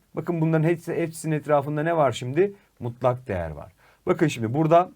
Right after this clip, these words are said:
bir tane üç x eksi birin mutlak değeri. Burada beş tane üç x eksi birin mutlak değeri.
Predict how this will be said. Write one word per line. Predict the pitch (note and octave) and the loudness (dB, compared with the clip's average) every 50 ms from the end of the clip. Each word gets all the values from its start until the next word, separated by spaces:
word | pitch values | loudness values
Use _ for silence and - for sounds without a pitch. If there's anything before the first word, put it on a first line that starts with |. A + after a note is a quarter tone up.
| _ _ - | _ _ -10
bir | C#3 C#3 E3 F3+ F3+ D#3+ E3 | -4 0 2 2 2 2 2
tane | - D3+ C3+ B2+ C3 D3 D#3 D#3 - _ _ _ | 2 4 4 4 2 0 -4 -6 -10 _ _ _
üç | - C#3 - - | -14 -12 -10 -10
x | D#3 D#3 - - | -10 -10 -6 -6
eksi | D3 B2 - - C#3+ C3 | -6 -6 -6 -6 -6 -4
birin | C3 C#3 D3+ | -2 -2 -2
mutlak | C#3+ B2+ A#2+ B2 - A#2+ G#2+ F#2+ - - | -4 -4 -6 -4 -2 -4 -4 -4 -6 -10
değeri. | F#2 E2+ D#2+ D#2 D#2 - - _ _ _ _ _ _ _ - | -8 -8 -8 -10 -12 -16 -20 _ _ _ _ _ _ _ -2
Burada | C3 D3 D#3+ D#3+ E3 F3+ F#3 E3+ | 0 2 2 4 4 2 2 0
beş | - A2+ G2+ G#2+ D3+ F3+ F3+ - - - | -2 -4 0 2 4 4 2 0 -4 -4
tane | - D3 C3+ B2+ A#2+ A#2 | 0 0 2 2 0 -2
üç | A2+ B2 A#2+ - B2+ | -6 -8 -10 -12 -12
x | A#2+ - - - | -12 -8 -6 -4
eksi | A#2+ A2+ - - A#2+ A2 | -4 -4 -4 -6 -6 -4
birin | A2 G#2 G#2 | -4 -4 -4
mutlak | G2+ G2+ G2 G2+ - A2+ G#2+ G2+ G2 - - | -4 -6 -8 -8 -4 -4 -4 -4 -4 -6 -6
değeri. | G2+ F#2+ F#2 F#2 F2+ F#2 F#2+ G#2 A2 A#2+ C#3+ D#3 E3 F3 F3 | -4 -4 -2 -2 -2 -2 -2 0 0 0 0 0 0 -2 -4